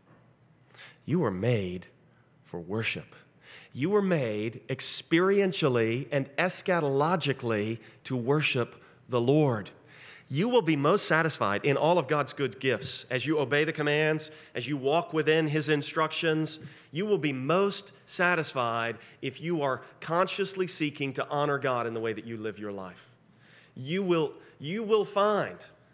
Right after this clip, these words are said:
that what he has given to you is enough. And, and you will find him to be your help and your shield as you honor him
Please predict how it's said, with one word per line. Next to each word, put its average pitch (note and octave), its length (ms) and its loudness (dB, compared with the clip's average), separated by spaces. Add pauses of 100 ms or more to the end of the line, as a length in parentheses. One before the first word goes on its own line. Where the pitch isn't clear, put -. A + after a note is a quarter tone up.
(160)
that C#3+ 160 -2
what E3+ 160 2
he F3 140 0
has D3+ 140 -2
given D#3+ 240 -2
to D3 120 -6
you C3 260 -6
is D3 360 -4
enough. B2 600 -8 (640)
And, C#3+ 280 0
and C#3+ 160 0
you F3+ 180 -2
will A#3 140 2
find G3 340 0
him F3 180 -4
to D#3+ 100 -8
be D3+ 200 -2
your C3 240 -4
help D#3 460 -2 (420)
and C3 140 -4
your B2+ 120 0
shield B2+ 640 -2 (300)
as B2 180 -4
you C3+ 240 -6
honor D#3+ 300 4
him A#2+ 280 -2